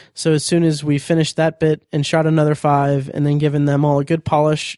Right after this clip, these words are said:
twenty seventeen, almost certainly, in other words." And, uh, someone said,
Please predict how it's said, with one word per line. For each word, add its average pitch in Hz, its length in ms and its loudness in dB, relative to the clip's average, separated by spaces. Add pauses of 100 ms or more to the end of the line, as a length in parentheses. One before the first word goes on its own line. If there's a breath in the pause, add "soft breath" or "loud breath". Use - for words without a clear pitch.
twenty 165 220 0
seventeen, 160 440 0
almost 151 400 0
certainly, 123 540 -2
in 135 140 0
other 131 160 0
words." 135 360 -4 (600 loud breath)
And, 147 240 -2
uh, 139 420 -2
someone 151 300 -2
said, 143 480 0